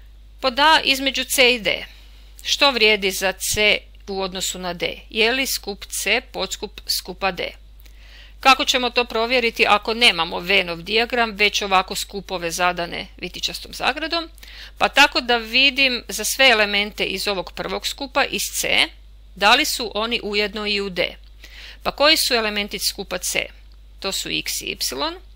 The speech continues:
a jesu li oni ujedno i u skupu D? Pa jesu, i x i y. Onda skup C je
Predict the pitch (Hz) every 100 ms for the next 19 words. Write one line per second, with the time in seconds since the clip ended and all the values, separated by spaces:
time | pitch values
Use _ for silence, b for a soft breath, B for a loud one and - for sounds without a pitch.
0 | - - 180 202 240 - 339 269 - 214
1 | 233 240 233 220 233 254 240 269 - 220
2 | - - 208 - 196 - 151 175 226 302
3 | - - - - 226 180 170 - - -
4 | 196 - 214 - - - - 208 170 -
5 | - 147 98 - - B B B B B
6 | 233 254 240 - 240 - - - 247 -
7 | - 190 202 202 240